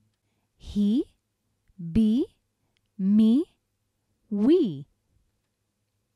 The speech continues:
Let's read this aloud. He is a boy. Be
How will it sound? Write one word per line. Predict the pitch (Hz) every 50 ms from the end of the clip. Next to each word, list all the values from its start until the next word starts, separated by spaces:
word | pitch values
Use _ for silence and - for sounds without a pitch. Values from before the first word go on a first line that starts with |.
| _ _ _ _ _ _ _ _ _ _ _ _ _ _ _ _ _ _ _ _ _ _ _ _ _ _ _
Let's | - 208 208 233 330 480 - - -
read | 254 226 240 233 226 190 175
this | 170 208 202 - -
aloud. | 180 175 170 196 277 359 339 226 170 151 - - _ _ _ _ _ _ _ _ _ _ _ _ _ _ _ _ _ _ _ _ _ _ _ _ _ _ _ _ _ _ _ _ _ _
He | - - - 214 220 214 240 330 453 - _ _ _ _ _ _ _ _ _ _ -
is | 226 240 196
a | 220 208
boy. | 170 170 214 269 311 285 208 160 151 151 - _ _ _ _ _ _ _ _ _ _ _ _ _ _ _ _ _ _ _ _ _ _ _ _ _ _ _ _ _ _ _ _ _ _ _ _ _ _ _ _ _ _ _ _ _ _ _ _ 196 175 160 170 175
Be | - 269 302 339 403